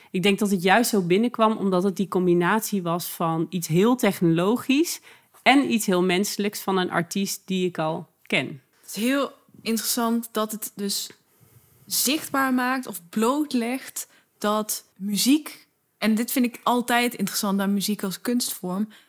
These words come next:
Speaker 2: omdat het niet een object oplevert. Bij een beeldend kunstenaar heb je gewoon uiteindelijk het werk. En dan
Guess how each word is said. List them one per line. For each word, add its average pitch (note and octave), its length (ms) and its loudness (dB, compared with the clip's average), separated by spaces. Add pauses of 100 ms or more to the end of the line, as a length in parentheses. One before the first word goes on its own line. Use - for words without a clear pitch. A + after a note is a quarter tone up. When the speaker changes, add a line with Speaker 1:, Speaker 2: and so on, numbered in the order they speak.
(120)
Speaker 2:
omdat A#3 280 2
het C4+ 140 -6
niet B3+ 220 2
een A#3 200 -2
object F#3 520 -2
oplevert. D4 1000 -2 (100)
Bij A3+ 220 2
een A#3 100 4
beeldend C#4+ 340 4
kunstenaar C#4+ 540 0
heb A#3+ 280 0
je C#4 80 2
gewoon A#3 560 2
uiteindelijk A3 480 0
het E3 120 -2
werk. F3 580 -2 (380)
En A3+ 140 0
dan A3 260 0